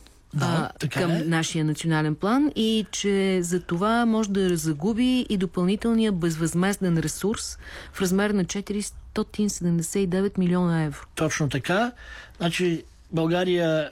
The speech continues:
Speaker 1: е в риск за второто плащане, България е в риск за парите по Repower за тези над седемстотин милиона. И България е в риск, а, да го кажем, и парите за справедливия преход, които са по оперативна програма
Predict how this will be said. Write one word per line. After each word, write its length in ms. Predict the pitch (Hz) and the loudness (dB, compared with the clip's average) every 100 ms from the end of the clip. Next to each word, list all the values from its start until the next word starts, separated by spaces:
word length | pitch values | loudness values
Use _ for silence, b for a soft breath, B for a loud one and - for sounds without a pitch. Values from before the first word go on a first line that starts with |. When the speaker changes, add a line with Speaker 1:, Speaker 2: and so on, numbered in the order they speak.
| - | -6
Speaker 1:
е 100 | 170 | -4
в 120 | 139 170 | -2 0
риск 260 | 175 - | -2 -2
за 120 | 143 | -6
второто 400 | 131 185 226 247 | -2 -2 -2 -2
плащане, 500 | 247 240 247 - 240 | -2 -2 -2 -2 0
България 760 | 226 185 180 185 185 170 151 131 | 2 2 2 2 2 2 0 -4
е 100 | - | -6
в 100 | 135 | -2
риск 280 | 175 170 - | 0 0 -2
за 100 | 156 | -4
парите 400 | 147 156 160 160 | -2 0 0 -2
по 240 | 147 147 147 | -4 -2 -2
Repower 600 | 143 156 151 147 143 139 | -2 0 0 0 -2 -4
за 280 | 143 143 131 | -2 -2 -2
тези 300 | 151 143 135 | -2 -2 0
над 200 | 147 131 | -2 -2
седемстотин 580 | 135 131 - 139 135 135 | -4 -4 -4 -4 -2 0
милиона. 460 | 143 220 262 285 B B B B B B B - | 2 2 2 0 B B B B B B B -4
И 200 | 233 254 | 0 2
България 480 | 226 214 214 240 233 | 4 2 2 2 2
е 40 | 170 | 0
в 80 | |
риск, 440 | 202 247 - - - | 0 -2 -4 -6 0
а, 180 | 226 214 | 0 2
да 100 | 196 | 0
го 140 | 180 | 0
кажем, 300 | 202 208 214 226 - - _ _ - - - - - | 0 0 -2 -6 -8 -20 _ _ -20 -20 -20 -16 -2
и 180 | 180 185 | 0 0
парите 440 | 165 160 180 196 | 0 -2 0 0
за 200 | 175 185 | 2 0
справедливия 600 | - 175 165 165 170 156 | 0 0 2 2 2 0
преход, 400 | - 160 135 202 | -2 -4 -2 -4
които 260 | - 165 151 | -4 -2 -2
са 180 | - 175 | -2 -2
по 220 | 175 170 | 0 0
оперативна 520 | 165 147 135 165 156 | 0 -2 -2 0 0
програма 600 | 147 143 151 156 156 | 0 0 2 2 0